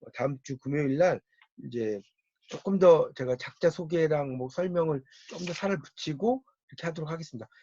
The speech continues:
그래서 다음 주에는 다시 한번 좀 말씀드리지만, 어, 여러분은 홍길동전, 그다음에 채척전, 그다음에 그 박시전까지, 제가 박시전까지 할 수 있으면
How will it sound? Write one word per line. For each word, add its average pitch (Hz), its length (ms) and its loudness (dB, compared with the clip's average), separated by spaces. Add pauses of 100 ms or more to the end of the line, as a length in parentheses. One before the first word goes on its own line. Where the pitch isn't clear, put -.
그래서 190 120 -10
다음 226 360 4
주에는 226 720 4
다시 170 220 -2
한번 185 240 0
좀 175 120 -4
말씀드리지만, 151 800 0 (440)
어, 135 180 6
여러분은 165 360 6
홍길동전, 208 880 4 (380)
그다음에 135 300 0
채척전, 214 760 2 (380)
그다음에 185 560 6 (120)
그 147 120 -4
박시전까지, 190 880 4 (240)
제가 170 120 -2
박시전까지 196 580 0
할 220 140 0
수 247 120 0
있으면 185 540 2